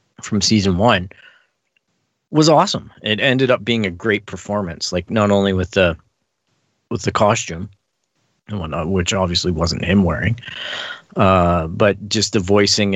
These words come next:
and, and the subtleties there within. Because a lot of the time we don't even realize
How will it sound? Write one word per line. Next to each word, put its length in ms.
and, 340
and 400
the 80
subtleties 640
there 180
within. 460
Because 260
a 40
lot 200
of 60
the 60
time 200
we 100
don't 200
even 200
realize 500